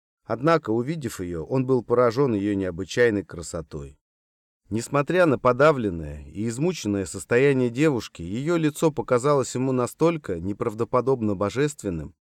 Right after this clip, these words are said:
что он утратил дар речи. Отец Сергея не смог предложить красавице деньги в качестве отступного за своего беспутного сына. Он лишь попросил прощения за случившееся, виновником чего был его сын,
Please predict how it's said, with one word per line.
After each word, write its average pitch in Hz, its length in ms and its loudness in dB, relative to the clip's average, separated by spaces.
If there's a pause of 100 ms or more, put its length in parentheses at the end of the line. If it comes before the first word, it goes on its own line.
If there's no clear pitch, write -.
(320)
что - 240 4
он 156 120 6
утратил 151 500 2
дар 117 280 6
речи. 92 500 -6 (680)
Отец 147 340 0
Сергея 135 440 2
не 120 120 2
смог 135 320 0
предложить 95 500 -2
красавице 92 640 -4
деньги 104 380 -4
в - 80 -16
качестве 92 560 -6
отступного 92 800 -4 (340)
за 107 140 -6
своего 123 440 2
беспутного 101 720 -6
сына. 76 460 -10 (420)
Он 147 180 2
лишь 135 200 2
попросил 127 500 2
прощения 120 680 0
за 92 120 -8
случившееся, 107 960 -8 (340)
виновником 113 640 2
чего 127 320 0
был 110 280 -2
его 98 260 -2
сын, 76 360 -12